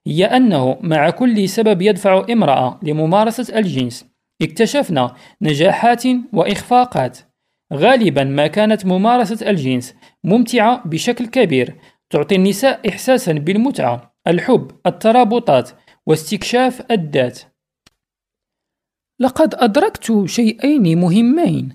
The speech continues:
القابلية على أن أكون منهمكة جنسيا بشكل تام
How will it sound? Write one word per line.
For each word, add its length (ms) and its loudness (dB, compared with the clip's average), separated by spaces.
القابلية 1000 0
على 160 4
أن 240 2
أكون 580 2
منهمكة 680 2
جنسيا 640 0
بشكل 580 -2
تام 460 -2